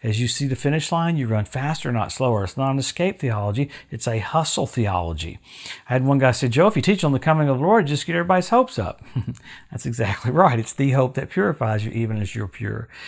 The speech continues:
So let's look at the scriptures. Number one, Israel made a nation. Number two, Jerusalem won back.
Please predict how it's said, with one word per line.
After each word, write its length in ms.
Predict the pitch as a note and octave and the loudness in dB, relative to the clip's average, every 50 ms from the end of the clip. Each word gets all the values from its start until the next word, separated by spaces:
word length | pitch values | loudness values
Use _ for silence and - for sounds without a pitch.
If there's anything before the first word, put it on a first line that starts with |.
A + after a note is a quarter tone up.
| - - - | -18 -18 -4
So 160 | - - C#3+ | 0 2 4
let's 180 | F3+ G3 - | 4 4 4
look 140 | - A#3 G#3+ | 2 0 0
at 60 | A3+ | 0
the 60 | F#3 D#3 | 0 -2
scriptures. 400 | - - G3 C#3+ - C3+ B2 A2 | 0 0 0 0 0 0 0 2
Number 260 | C3 C#3+ D3 D3 D3+ | 4 4 4 4 4
one, 180 | D3 C#3+ B2 | 4 4 4
Israel 300 | B2 B2+ B2+ A#2+ C3 C3+ | 2 2 0 0 2 2
made 180 | C3 C3+ C3 B2+ | 4 4 4 2
a 40 | B2 | 2
nation. 360 | B2+ B2+ C3 A#2+ - A#2 A#2 | 2 0 0 0 -2 -2 -2
Number 180 | A2+ A#2 A#2 A2+ | -2 -2 -2 -2
two, 200 | - - A#2+ A2+ | 0 0 0 0
Jerusalem 520 | G#2 A2 G#2 A2 A2 A2 - - G#2 F#2+ | -2 -2 -2 0 0 -2 -2 -4 -4 -2
won 140 | F2+ F2+ G#2 | -2 -4 -4
back. 280 | - - - - - | -6 -6 -8 -8 -10